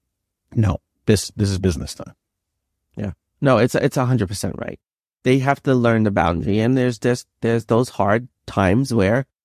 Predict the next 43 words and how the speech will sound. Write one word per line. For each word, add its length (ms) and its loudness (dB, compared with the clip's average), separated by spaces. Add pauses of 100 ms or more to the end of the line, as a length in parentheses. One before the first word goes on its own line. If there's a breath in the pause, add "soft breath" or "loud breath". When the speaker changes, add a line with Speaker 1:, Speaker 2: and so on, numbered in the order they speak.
(160)
Speaker 2:
you 100 -4
have 200 -2
to 100 -6
say, 180 0
"No, 200 0
I 100 0
cannot 560 -2
be 160 2
there. 420 0
I'm 200 -2
gonna 160 0
do 160 -2
my 160 2
best, 440 0
but 220 0
there's 340 -2 (100)
probably, 600 -2 (480)
more 260 2
than 160 2
likely, 380 2
I 200 -2
will 100 -2
not 220 -2
be 120 0
able 200 -2
to 120 -6
make 220 -2
this 260 -6
one, 260 -4 (420)
but 100 0
I 100 4
will 360 2
be 540 -2 (120)
at 240 -2
the 60 0
next 280 0
one 160 0
because 260 -4
I've 160 -2
looked 200 -2
at 80 0
my 140 0
calendar. 640 -2